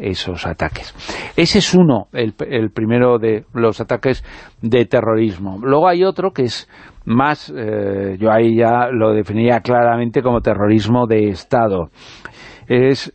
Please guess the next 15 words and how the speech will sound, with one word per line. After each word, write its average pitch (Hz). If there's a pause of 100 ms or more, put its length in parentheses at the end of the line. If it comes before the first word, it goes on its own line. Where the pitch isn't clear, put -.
mm, 123 (500)
el, 95
el 101
que 98
ha 92
llevado 98
a 98
cabo 101
Rusia 113 (380)
sobre 113
Gran 98
Bretaña 110 (1120)
contra 123 (320)
algunos, 110
eh, 107